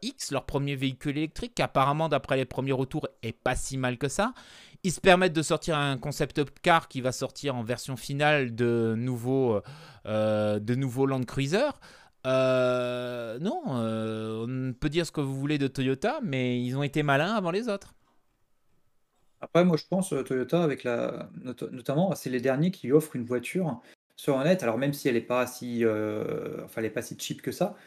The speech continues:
Speaker 2: c'est, euh, c'est To-, Toyota, c'est les seuls encore qui proposent une voiture sportive pas chère. <laughs> C'est
Speaker 1: Oui.
Speaker 2: con, mais bon.
Speaker 1: La
Speaker 2: Ah, pas, non, avec
Speaker 1: G T quatre-vingt-six.
Speaker 2: Mazda, la, avec Mazda, avec la Mix cinq, mais... Euh,
Speaker 1: Mhm. Et puis
Speaker 2: mais,
Speaker 1: quand tu
Speaker 2: euh,
Speaker 1: vois ce qu'ils ont fait avec la Toyota G R Yaris, euh,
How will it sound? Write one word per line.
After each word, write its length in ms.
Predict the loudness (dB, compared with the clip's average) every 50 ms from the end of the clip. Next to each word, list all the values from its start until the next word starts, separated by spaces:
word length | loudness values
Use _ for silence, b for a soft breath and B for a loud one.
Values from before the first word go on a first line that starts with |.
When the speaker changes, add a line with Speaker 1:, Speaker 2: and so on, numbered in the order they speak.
| B B _ _
Speaker 2:
c'est, 440 | -16 -14 -10 -2 4 6 6 8 8
euh, 480 | 8 6 6 4 4 4 2 2 0
c'est 200 | -2 -8 -14 -14 -10
To-, 220 | -8 -8 -8 -6
Toyota, 360 | -4 -2 -2 2 2 0 0
c'est 100 | 0 0
les 140 | 0 0 0
seuls 280 | 0 2 2 2 4 4
encore 280 | 2 2 0 -2 -2
qui 80 | -2 -8
proposent 340 | -8 -6 -2 0 0 0 0
une 100 | -2 -2
voiture 360 | -2 -2 -2 -2 -4 -4 -4
sportive 380 | -4 -12 -12 -12 -12 -12 -6 -4
pas 100 | -4 -4
chère. 240 | -2 -2 -2 -2 -4 -10 _ _ _ _ _
<laughs> 380 | _ -18 -12 -6 -6 -4 -2 0
C'est 80 | 4
Speaker 1:
Oui. 200 | 6 6 6 4 2 0
Speaker 2:
con, 60 | 0
mais 220 | 0 2 0 -2 -6
bon. 80 | -8 -12 -16 -16 _ -10
Speaker 1:
La 120 | -4 2 6
Speaker 2:
Ah, 80 | 6 8
pas, 180 | 8 8 8
non, 80 | 10 10
avec 160 | 8 8 8
Speaker 1:
G 40 | 8
T 60 | 10
quatre-vingt-six. 240 | 10 10 8 8 6
Speaker 2:
Mazda, 300 | 8 8 10 8 6 6 4
la, 100 | 2 2
avec 260 | 4 4 4 4 6
Mazda, 540 | 6 8 8 8 6 4 4 6 8 8 8
avec 240 | 8 6 4 0 0
la 80 | -2 -2
Mix 240 | -2 -2 -4 -8
cinq, 300 | -6 -4 -4 -4 -4 -4
mais... 200 | -4 -4 -2 -2
Euh, 100 | -4 -6 -6 -8 -12 -16 _ _ _ _ -12
Speaker 1:
Mhm. 240 | -10 -10 -10 -10 -12 _ B B B -16 B
Et 40 | -6
puis 120 | -4 -2 0
Speaker 2:
mais, 60 | 2
Speaker 1:
quand 80 | 0
tu 100 | 2 0
Speaker 2:
euh, 40 | 2
Speaker 1:
vois 120 | 4 4 4
ce 100 | 4 0
qu'ils 140 | 0 0
ont 80 | 0 0
fait 160 | 0 0 0
avec 240 | 2 2 2 0 0
la 140 | -2 -2 0
Toyota 680 | 0 0 2 2 2 2 2 0 2 2 0 0 -2
G 320 | -2 -2 -4 -2 -2 -2
R 100 | -2 -2 -2
Yaris, 440 | -2 0 0 0 -2 -2 -6 -8 -8
euh, 160 | -8 -8 -10